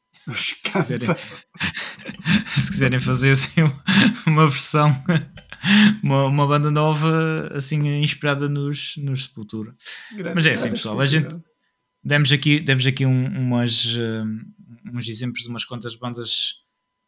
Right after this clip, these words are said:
Speaker 2: que só pa, só pa vocês também ficarem a saber um bocadinho da história dela, não é, não é tanto pelo nome do tema, mas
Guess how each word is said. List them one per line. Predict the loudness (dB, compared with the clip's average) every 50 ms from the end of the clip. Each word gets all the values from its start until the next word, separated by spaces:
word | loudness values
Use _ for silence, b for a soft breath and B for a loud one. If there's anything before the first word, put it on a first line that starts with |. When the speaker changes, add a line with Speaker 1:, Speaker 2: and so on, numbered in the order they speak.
| _ _ _ _ -8
Speaker 2:
que | -6 -4 -2 -2 -2 -2 -2 -4 -4
só | -4 -4 -6
pa, | -6 -6 -6 -6 -6 -6 -8 -10 -10
só | -8 -6 -6 -6
pa | -6 -8
vocês | -8 -6 -4 -2 -2 -2
também | -4 -4 -4 -4 -4 -6
ficarem | -8 -8 -6 -6 -4 -2 -2
a | -2
saber | -2 -2 -2 -2
um | -4
bocadinho | -4 -4 -4 -4 -2
da | -4
história | -4 -4 -4 -6 -6 -6 -6
dela, | -6 -6 -8 -6 -6 -4
não | -4 -4
é, | -4
não | -6 -8 -6 -4 -4 -4
é | -4
tanto | -2 -2 -2 -2 -2 -4
pelo | -6 -4 -2 0
nome | 0 0 0 -2
do | -4 -8 -8
tema, | -6 -6 -6 -6 -4 -6 -4
mas | -4 -4 -4 -6 -6 -8 -10